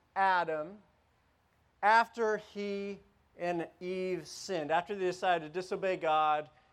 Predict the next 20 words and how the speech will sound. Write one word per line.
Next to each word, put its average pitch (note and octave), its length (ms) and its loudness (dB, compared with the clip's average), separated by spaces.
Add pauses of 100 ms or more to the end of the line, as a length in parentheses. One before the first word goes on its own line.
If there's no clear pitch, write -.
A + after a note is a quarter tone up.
(280)
and D#3+ 300 -2
they're E3 80 -4
still A#3+ 240 2
in C4 60 -2
the C4 80 -2
garden, F#3+ 360 0
though, D3+ 320 -2 (460)
there's F3+ 160 -4
a G#3 40 0
question C4 680 -2
that G3+ 200 -4
God G3 520 0
asked F3+ 460 -4
Adam. D3 380 -4
Do - 1120 -20
you - 20 -2
remember G3 180 2
what G#3 120 6
it G3 80 0
was? G#3+ 400 4